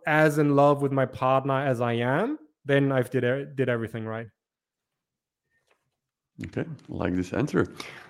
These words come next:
Speaker 2: Thank you. Thank you very much, Sasha. It was a real pleasure to have you today on this first interview. I think we covered a lot of topics, pretty, uh, in depth. I liked your answers. Very bullish on,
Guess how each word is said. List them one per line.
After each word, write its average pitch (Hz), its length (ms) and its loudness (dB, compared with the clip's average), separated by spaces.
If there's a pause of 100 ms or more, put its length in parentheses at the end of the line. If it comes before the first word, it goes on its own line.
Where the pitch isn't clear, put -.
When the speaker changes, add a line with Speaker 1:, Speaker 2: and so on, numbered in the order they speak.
(140)
Speaker 2:
Thank 104 240 2
you. 120 320 8
Thank 104 240 4
you 113 60 2
very 101 160 8
much, 135 180 2
Sasha. 98 380 0
It 87 120 2
was 90 280 2
a 85 480 2
real 110 360 2
pleasure 101 460 4
to 87 320 0
have 90 240 0
you 90 140 2
today 90 500 0 (340)
on 90 160 0
this 85 200 -2
first - 340 -2
interview. 131 420 0 (200)
I - 60 -4
think - 260 -4
we 90 300 2
covered 98 300 -2
a 90 40 2
lot 90 180 6
of 120 100 -4
topics, - 480 -4 (100)
pretty, 92 340 0
uh, - 180 -6 (460)
in 87 140 0
depth. - 480 0 (100)
I 80 140 -2 (360)
liked 80 300 -4
your 78 100 0
answers. 104 640 -2
Very 98 240 8
bullish 90 480 0
on, 85 260 0